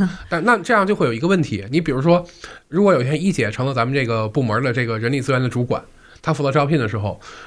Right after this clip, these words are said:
Speaker 2: 如果说有盲人投了一份简历，那即便他资格什么都符合，但是一姐是第一个问号，就是说、哎，这个行吗？我们需要写稿子什么的，他写得了吗？
Speaker 1: 嗯。
Speaker 2: 那我们写的稿子他怎么看？而这些问题呢，就往往说我们基于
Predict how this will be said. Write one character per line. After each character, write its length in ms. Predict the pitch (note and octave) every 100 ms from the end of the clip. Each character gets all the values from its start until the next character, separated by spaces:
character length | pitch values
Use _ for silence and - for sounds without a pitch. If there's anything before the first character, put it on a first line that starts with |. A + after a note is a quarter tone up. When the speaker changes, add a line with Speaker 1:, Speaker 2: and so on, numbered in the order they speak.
| -
Speaker 2:
如 200 | - E3+
果 140 | G3 C#3+
说 80 |
有 100 | D3+
盲 200 | A2+ A2+
人 80 | C3+
投 160 | C3 B2
了 60 |
一 20 | C3+
份 120 | C3
简 160 | A2
历， 220 | G#2 C3+ - - -
那 80 | E3
即 140 | D#3 E3+
便 140 | E3+
他 80 | D#3
资 180 | E3 E3
格 120 | C3
什 80 | B2+
么 60 |
都 100 | B2+
符 160 | D#3 G#2
合， 220 | - A#2+
但 120 | E3
是 60 | C#3+
一 120 | E3+
姐 140 | C#3+
是 120 | - -
第 120 | E3
一 60 |
个 60 | E3+
问 160 | D#3 C#3
号， 160 | C#3
就 60 | B2
是 60 |
说、 220 | A2+ C3+ - - - -
哎， 120 | -
这 100 | D#3 E3
个 60 |
行 180 | D3 A#2
吗？ 80 | D3
我 80 | A2
们 80 |
需 60 | A2+
要 60 | B2
写 160 | B2+
稿 180 | B2 -
子 140 | G2
什 120 | A2 F#2
么 60 |
的， 100 | F#2+
他 100 | F2
写 120 | C3
得 80 | A2+
了 160 | B2 D#2+
吗？ 180 | F2 - - -
Speaker 1:
嗯。 80 | F3+
Speaker 2:
那 60 |
我 80 | C#3
们 80 | D#3+
写 100 | C3
的 80 | C3+
稿 100 | F2+
子 60 |
他 60 | B2
怎 100 | G#2
么 60 |
看？ 240 | F#2+ F3+ D#3+ - - - - - -
而 120 | F#3
这 120 | A#3+
些 120 | F#3+
问 200 | F3+ G3+ E3+
题 160 | C3
呢， 220 | A#2+ A2+ G#2 -
就 140 | - D3+
往 160 | D3
往 160 | F3+ A#2
说 100 | D#3
我 100 | A2
们 80 | A2+
基 180 | D3+
于 160 | D#3+ E3